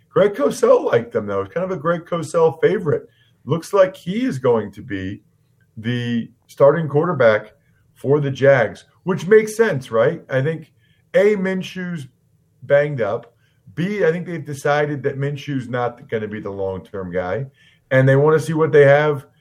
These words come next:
in Luton. I mean, maybe he's Tom Brady. Maybe he's awesome. Six-round pick. Doubtful, but it's a smart move to find out what they have in him the rest of the year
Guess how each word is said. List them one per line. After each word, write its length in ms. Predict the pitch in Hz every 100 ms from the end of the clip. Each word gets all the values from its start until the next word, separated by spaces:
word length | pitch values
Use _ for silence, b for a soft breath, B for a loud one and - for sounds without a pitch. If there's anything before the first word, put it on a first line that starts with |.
| _ _ -
in 240 | 147 147
Luton. 260 | 190 233 131
I 60 |
mean, 160 | 120 117
maybe 280 | 120 131 139
he's 220 | 151 135
Tom 260 | 147 165 170
Brady. 280 | 190 185
Maybe 280 | 117 117 131
he's 120 | 143
awesome. 400 | 139 175 185 104
Six-round 500 | 92 123 - 151 156
pick. 340 | 147 170 135 _ _ _ _
Doubtful, 680 | 139 139 143 - 175 214 b b b b -
but 320 | 156 160 -
it's 160 | 147 135
a 60 |
smart 400 | 143 190 233 170
move 260 | 185 208 151
to 80 | 135
find 300 | 151 151 151
out 120 | 127
what 200 | 147 135
they 140 | 131
have 320 | 113 127 156 127
in 60 |
him 240 | 113 143 131
the 80 |
rest 240 | 120 131 131
of 60 |
the 80 | 110
year 460 | 107 165 123 95